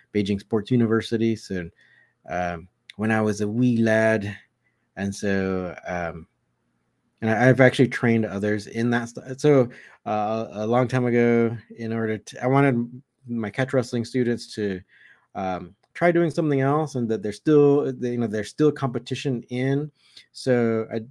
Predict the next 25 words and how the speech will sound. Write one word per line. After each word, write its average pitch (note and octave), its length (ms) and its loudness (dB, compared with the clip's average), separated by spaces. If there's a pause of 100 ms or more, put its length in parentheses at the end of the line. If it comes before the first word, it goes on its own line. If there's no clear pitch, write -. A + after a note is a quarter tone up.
gave B2 140 0
them A#2 140 0
a A2+ 60 0
little A2 200 0
crash A2 360 -2
course A2 400 -4
in G#2 420 -6 (380)
Chinese A#2 360 0
wrestling. A#2+ 640 -4 (880)
So C3+ 100 -2
you B2 180 4
wear, C3+ 200 6
like, A#2 120 2
a A2 80 -2
t-, - 260 -8
this C3+ 180 -2
little D3+ 200 4
vest B2 440 -2
that, G#2 200 -2 (460)
um, G2+ 580 -2
it A#2+ 60 -12
has, A#2+ 200 -2
like, G#2+ 140 -6
short B2 300 -6
sleeves, C3+ 720 -2